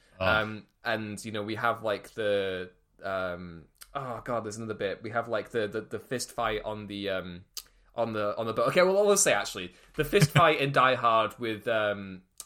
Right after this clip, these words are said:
Speaker 2: uh, god, what's his name? The blonde-haired guy. I should know
Speaker 1: Oh,
Speaker 2: his name.
Speaker 1: I
Speaker 2: That's
Speaker 1: know who you're
Speaker 2: terrible. I
Speaker 1: talking
Speaker 2: can't
Speaker 1: about.
Speaker 2: remember his name. Um, but
Speaker 1: He takes the
Speaker 2: the
Speaker 1: machine gun off.
Speaker 2: Yeah, the, no, no, no.
Speaker 1: Yeah.
Speaker 2: The, um, the, the, his brother that gets mad about him being killed.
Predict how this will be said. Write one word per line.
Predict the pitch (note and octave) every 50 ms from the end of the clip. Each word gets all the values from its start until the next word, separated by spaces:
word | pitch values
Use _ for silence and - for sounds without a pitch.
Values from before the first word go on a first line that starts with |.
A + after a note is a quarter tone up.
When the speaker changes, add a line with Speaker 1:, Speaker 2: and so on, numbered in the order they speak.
| _ _
Speaker 2:
uh, | A#2+ A#2 A2+ A2 A2 A2 G#2+ G#2 G2+ G2+ - _
god, | - C3+ C3 C#3
what's | D#3 E3+ - -
his | D#3+ C#3+ E3+
name? | D3 D3 C#3+ C3 B2 A#2 A2+ - _
The | - C3+
blonde-haired | C#3 - C#3 C3+ C3+ C#3 C3+ A#2+ A2+ -
guy. | - G#2+ A2 A2 G#2+ G#2 G#2 G#2 - - -
I | B2
should | - - C#3 C3
know | C3 C3 C3
Speaker 1:
Oh, | B2 B2 A#2+ A#2+
Speaker 2:
his | A#2 A#2
name. | A#2 A#2 A2+ A2 G#2+ G#2+ - _ _ _ _
Speaker 1:
I | - A#2 B2
Speaker 2:
That's |
Speaker 1:
know | B2+ A#2+
who | A2+ C3+ C#3
you're | C#3
Speaker 2:
terrible. | C3+ A2
I | G#2+ A#2+
Speaker 1:
talking | A#2+ -
Speaker 2:
can't | B2+ A#2 A2+
Speaker 1:
about. | B2
Speaker 2:
remember | B2 B2 A#2+ A#2 A2+
his | A2 -
name. | B2+ A#2+ A#2 A2 G#2+ G#2 G#2 - - - - - _ _
Um, | - A2+ A2+ A2+ A2+ A2+ A2 G#2+ G#2+ - _ _ _
but | _ C3 A#2+ A2 G2+ - - _ _ _
Speaker 1:
He | A2+ A#2 - - _ _ _ -
takes | B2+ A#2+ -
the | -
Speaker 2:
the | B2
Speaker 1:
machine | A#2+ - - C3+ A#2+ G#2+
gun | F2+ F2 D#2+
off. | E2 F2 - - _ _ _ _ _
Speaker 2:
Yeah, | - C#3+ C#3 D3 C#3+ C3+ C3
the, | C3 D3 C#3+ F3+
no, | F3+ G3 G#3 G3+
no, | G3 F#3+
no. | F#3 - E3
Speaker 1:
Yeah. |
Speaker 2:
The, | D#3+ D#3+ D#3+ D#3 D#3 D3+
um, | D3 C#3+ C#3 B2+ - -
the, | C#3+ C#3+ C#3 C3+ C3+ C3+ C3+ C3 B2+ B2+ - _ - - - _ _ D3+ C#3+
the, | D3 C#3 C3+ C3 B2+ - _ -
his | B2+ C#3+ C#3 C#3
brother | C#3 C#3 C#3 C3 C3+ A#2 A2
that | A2 A2 - -
gets | B2+ A#2 - -
mad | B2+ A#2+ A2+ A2+ A2
about | A2 G#2 A2+ G#2+ G2 G#2+
him | A2 A2
being | G2+ G#2+ G2+ G2 G2 G2+
killed. | - - G#2+ G2+ F#2+ F2+ F2+ F2+ -